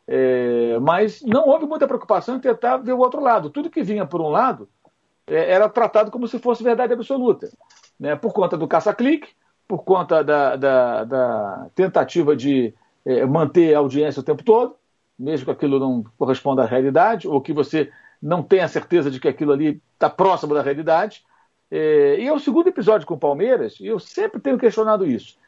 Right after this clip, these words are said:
A tal versão oficial palmeirense, que não é nem versão oficial, a versão vazada palmeirense, do Sampaoli. "Ah, ele pediu muita coisa, ele pediu muita coisa, ele pediu muita coisa, ele é muito chato."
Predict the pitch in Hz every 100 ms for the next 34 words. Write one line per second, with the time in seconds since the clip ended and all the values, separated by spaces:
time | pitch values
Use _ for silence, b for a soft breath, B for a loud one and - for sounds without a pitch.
0 | _ - 139 - 262 196 202 - - 220
1 | 247 226 226 175 196 202 - 226 220 180
2 | 190 185 147 294 320 302 370 339 190 269
3 | 262 - 220 131 - b b 165 196 -
4 | 247 214 220 147 151 208 165 135 147 135
5 | 127 110 - - _ _ _ - 131 -
6 | 190 208 180 190 156 101 _ _ - 330
7 | 359 330 311 311 254 202 254 226 180 -
8 | 269 262 247 202 214 208 208 202 208 175
9 | 143 254 277 262 208 208 202 180 202 190
10 | 147 226 254 254 233 196 214 202 185 139
11 | 208 240 240